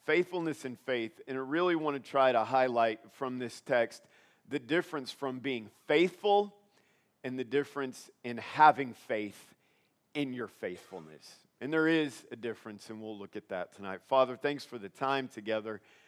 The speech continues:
I'm so grateful for you and for belonging to your people, and just pray that you would speak to us tonight. Thank you so much for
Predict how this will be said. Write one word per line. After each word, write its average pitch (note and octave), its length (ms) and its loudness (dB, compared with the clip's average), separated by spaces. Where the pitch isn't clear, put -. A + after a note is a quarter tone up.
I'm A2 60 -20
so D3 200 0
grateful C#3 680 0
for A#2 420 -6
you D#3+ 500 -2
and A2 340 -12
for A2+ 420 -8
belonging C3+ 560 -2
to C3 160 -14
your C3 160 -4
people, G#2 540 -14
and A2+ 100 -14
just A2 160 -14
pray B2+ 180 -2
that A#2 120 -6
you A#2 100 -12
would A2 140 -10
speak C3+ 280 -10
to C3+ 140 -6
us C3 100 -6
tonight. A2+ 540 -4
Thank C3 300 -6
you B2+ 340 -8
so D#3+ 280 2
much B2 320 -4
for A2+ 400 -10